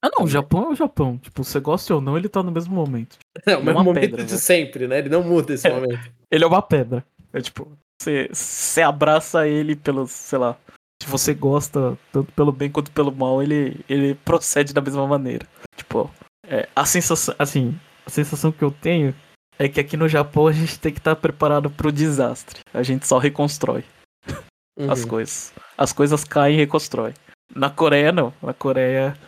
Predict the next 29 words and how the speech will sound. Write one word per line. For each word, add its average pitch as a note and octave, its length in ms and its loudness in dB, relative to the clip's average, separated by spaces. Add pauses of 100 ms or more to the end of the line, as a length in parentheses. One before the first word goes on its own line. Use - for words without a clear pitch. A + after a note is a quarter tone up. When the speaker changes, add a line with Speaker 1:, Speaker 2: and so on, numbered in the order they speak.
(280)
Speaker 1:
É, A#2+ 760 0 (280)
é, A#2+ 680 2 (240)
aliás, C3 280 2
quando D#3 160 2
eu, C3 240 2 (180)
sei C#3 120 0
lá, A#2+ 220 -4 (260)
eu C3+ 100 2
fui D#3 220 2
no C3+ 260 2 (180)
memorial, C3+ 600 2
no B2+ 360 -4 (140)
Museu C#3 320 2
da C#3+ 140 2
Guerra C3 300 2
da B2 100 0
Coreia, C3 500 2 (420)
Speaker 2:
Aham. A#2+ 340 -4 (380)
Speaker 1:
é B2 100 4
muito, B2+ 840 0 (400)
é A#2+ 80 0
muita D3 280 2
homenagem, C3 560 2
tipo, - 360 -8 (440)
você D3+ 160 2
vê C#3 180 2
o D#3+ 120 6
quanto C#3 540 -2 (280)
o, C3+ 240 -2